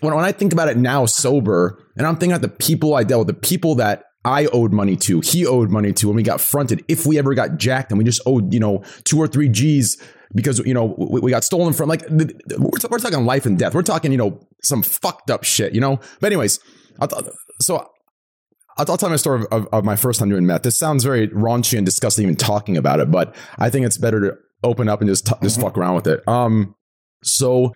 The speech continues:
I was hanging out with these guys, all these guys, listen, all these guys, like, they're, they're all med school motherfuckers, okay? Like, th-, this isn't so,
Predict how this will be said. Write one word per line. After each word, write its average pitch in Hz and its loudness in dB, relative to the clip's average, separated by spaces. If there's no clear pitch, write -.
I - -2
was - 0
hanging 202 0
out - 0
with - -2
these 117 0
guys, 107 0
all 139 2
these 147 2
guys, 120 2
listen, 123 -2
all 131 0
these 165 0
guys, 127 0
like, 104 -2
they're, 139 0
they're 139 0
all 156 2
med 120 2
school 123 0
motherfuckers, 92 0
okay? 98 0
Like, 104 0
th-, 117 0
this 175 0
isn't 196 0
so, 180 -4